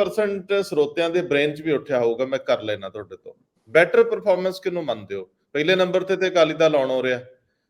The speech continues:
ਦੂਜੇ, ਤੀਜੇ, ਚੌਥੇ, ਕਿਹਨੂੰ ਬੈਟਰ ਪਰਫਾਰਮੈਂਸ ਮੰਨਦੇ ਹੋ ਤੇ ਕਿਹਦੇ ਤੋਂ ਬਾਅਦ ਸਥਿਤੀ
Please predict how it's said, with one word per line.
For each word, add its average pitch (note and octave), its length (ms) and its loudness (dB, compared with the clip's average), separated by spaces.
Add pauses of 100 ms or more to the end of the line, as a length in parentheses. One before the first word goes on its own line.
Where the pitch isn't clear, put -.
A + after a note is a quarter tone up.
(140)
ਦੂਜੇ, E3+ 500 4
ਤੀਜੇ, F#3+ 520 2
ਚੌਥੇ, F3 520 0 (380)
ਕਿਹਨੂੰ G#3+ 240 2
ਬੈਟਰ G#3 260 6
ਪਰਫਾਰਮੈਂਸ G3 560 2
ਮੰਨਦੇ E3+ 340 4
ਹੋ A3 80 6
ਤੇ G#3+ 140 2
ਕਿਹਦੇ A3+ 260 4
ਤੋਂ A#3+ 140 2
ਬਾਅਦ G3 340 4
ਸਥਿਤੀ E3 640 -4